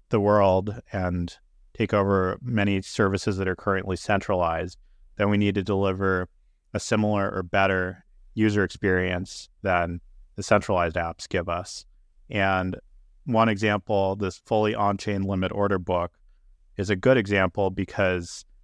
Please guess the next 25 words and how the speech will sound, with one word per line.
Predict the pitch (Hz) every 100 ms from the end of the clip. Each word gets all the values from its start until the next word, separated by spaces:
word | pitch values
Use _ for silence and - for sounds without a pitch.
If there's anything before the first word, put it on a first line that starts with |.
| _ _ -
there | 110
are | 110
some | 120 123 107
things | 104 113 107 104
that | 101 95 98 - _ _ _
decentralized | 110 104 117 104 110 101 104
apps | 95 95 -
give | 101 92
us | 107 123 -
that | 104 98 90 - - - - - - - -
we | 104
don't | 98 95
have | 98
in | 90
centralized | 95 98 90 95 90 82
apps, | 87 87 - - 107
like, | 92 82 - _ _ - - -
um, | 95 92 87 - -
the | 143 107
ability | 101 101 101 101 98
to | - 101
self-custody | 104 95 - 101 - 104 98
one's | 92 90 98
own | 92 92
assets. | 92 90 - - - -